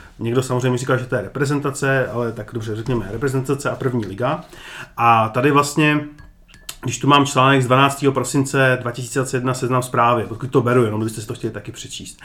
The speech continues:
tak, eh, tady je, eh, citovaná, eh,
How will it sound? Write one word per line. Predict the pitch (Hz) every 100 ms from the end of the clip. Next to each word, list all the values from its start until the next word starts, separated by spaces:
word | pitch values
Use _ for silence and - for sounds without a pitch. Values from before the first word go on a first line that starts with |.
| - - - -
tak, | 104 -
eh, | 117 113 107
tady | 110 139 151
je, | 151 151 156 151 -
eh, | 117 113 117 117 117 110 - - _ _ - _ _ - -
citovaná, | - 135 147 147 147 147 151 151 -
eh, | -